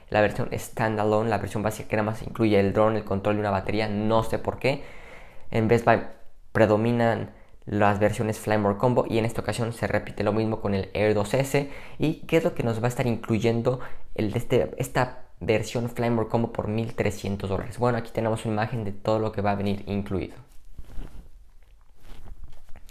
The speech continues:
Ahí la tenemos, amigos. Eso es todo lo que nos va a venir incluidos. Podemos ver que vamos a tener el control. Tenemos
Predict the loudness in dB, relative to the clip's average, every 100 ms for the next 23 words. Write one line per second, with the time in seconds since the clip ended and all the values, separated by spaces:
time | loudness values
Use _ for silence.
0 | -12 -8 -8 -8 -10 2 6 10 8 8
1 | 6 6 4 4 4 6 4 0 -10 -8
2 | -2 4 4 4 8 8 8 4 6 8
3 | 8 6 4 0 0 2 2 0 2 4
4 | 6 6 4 4 4 2 0 -2 4 4
5 | 4 2 6 6 4 -4 -18 -20 -12 0
6 | 2 2 0 6 8 8 4 -8 -16 -16
7 | -16 -18 -20 -20 -20 -20 -14 2 6 8
8 | 10 10 8 6